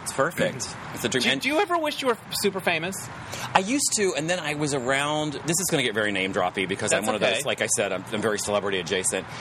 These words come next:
Speaker 1: I would like to be, I, I used to want to be until I saw, like, how it works, and you can't control it. Fame is one thing you can't control.
Speaker 2: Right.
Speaker 1: I remember being at a point in my life where I was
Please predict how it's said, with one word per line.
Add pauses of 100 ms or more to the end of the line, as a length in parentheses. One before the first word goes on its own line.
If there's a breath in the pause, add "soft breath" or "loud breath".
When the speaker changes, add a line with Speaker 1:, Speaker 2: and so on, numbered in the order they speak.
(360 loud breath)
Speaker 1:
I
would
like
to
be, (300 loud breath)
I,
I
used
to
want
to
be
until
I
saw,
like,
how
it
works,
and
you
can't
control
it.
Fame
is
one
thing
you
can't
control. (180)
Speaker 2:
Right. (100)
Speaker 1:
I
remember
being
at
a
point
in
my
life
where
I
was